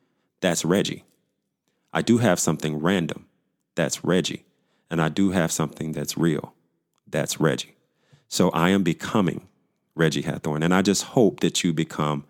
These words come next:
the person you are, if that makes sense, and that you're not afraid to live your truth. You're not afraid to be the person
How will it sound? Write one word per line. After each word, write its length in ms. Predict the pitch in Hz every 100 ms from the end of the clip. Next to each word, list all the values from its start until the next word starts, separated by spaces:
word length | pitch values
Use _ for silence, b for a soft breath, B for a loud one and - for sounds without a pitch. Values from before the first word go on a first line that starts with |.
| _ _ _ _ _
the 80 | -
person 560 | - 73 - 76 69 - _ _ _ _ _ -
you 180 | 107
are, 240 | 101 - - _ _ _ _
if 140 | 82 80
that 140 | 78
makes 180 | 73 -
sense, 240 | 82 76
and 100 | 82
that 200 | 87 85
you're 80 | 101
not 220 | 98 95
afraid 500 | 85 - 101 95 92 -
to 80 |
live 480 | 80 80 82 80 80 - _ _ _ _ _ _ _ _
your 260 | 82 92 87
truth. 300 | - 73 82
You're 80 |
not 160 | 85 85
afraid 380 | 82 - 78 73
to 80 | 73
be 140 | 78
the 80 | 73
person 520 | 73 69 - 73